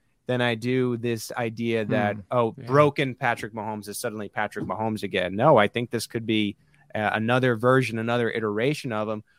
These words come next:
Speaker 1: which you have to go through. I think that was something that was interesting after the game is, and Andy Reid had noted his analytics guy, Mike Frazier, crunched these numbers.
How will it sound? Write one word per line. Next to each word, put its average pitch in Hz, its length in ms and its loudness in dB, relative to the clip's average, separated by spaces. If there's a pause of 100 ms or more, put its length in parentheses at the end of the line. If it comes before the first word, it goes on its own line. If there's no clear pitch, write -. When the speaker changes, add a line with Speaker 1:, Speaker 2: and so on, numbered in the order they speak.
(140)
Speaker 1:
which 208 200 -2
you 240 60 2
have 214 240 4
to 196 100 -6
go 165 200 -2
through. 117 400 -8
I 113 100 -2
think 147 180 -12
that 147 60 -2
was 127 100 -4
something 147 220 -8
that 127 60 -2
was 117 120 -6
interesting 120 380 -10
after 113 220 -8
the 104 80 -8
game 110 400 -2
is, 104 320 -8
and 104 420 -6
Andy 113 220 -2
Reid 110 160 0
had 101 120 -2
noted 107 280 0
his 104 140 -6
analytics 110 480 -4
guy, 104 260 2
Mike 104 200 -2
Frazier, 120 480 0 (840)
crunched 143 300 2
these 113 160 -4
numbers. 123 420 -4